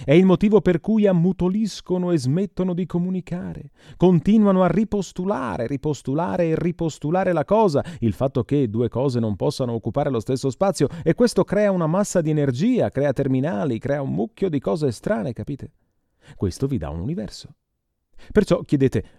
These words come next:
oltre al fatto che questa persona abbia un universo fisico, le chiedete di creare nuovamente un universo attorno a sé, nella sua mente. Per un seguace della semantica generale le parole diventano blocchi di piombo.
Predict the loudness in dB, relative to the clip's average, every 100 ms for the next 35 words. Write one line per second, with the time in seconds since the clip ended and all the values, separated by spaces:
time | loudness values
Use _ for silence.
0 | -2 0 0 -2 -4 -6 -4 -6 -8 -8
1 | -8 -8 -10 -8 -8 -6 -6 -6 -6 -6
2 | -6 -4 -4 -4 -4 -6 -4 0 2 4
3 | 4 4 2 2 0 0 0 2 4 6
4 | 6 6 4 2 0 0 -2 2 2 2
5 | 2 -2 -2 -4 -2 -2 -2 -4 -6 -8
6 | _ -4 -4 -2 -4 -6 -10 -16 _ _
7 | _ _ _ _ _ _ -2 2 2 2
8 | 0 2 0 2 2 2 0 -2 0 0
9 | 0 0 0 0 0 0 -2 -2 0 0
10 | -2 -4 -4 -4 -4 -4 -4 -4 -6 -6
11 | -6 -8 -8 -14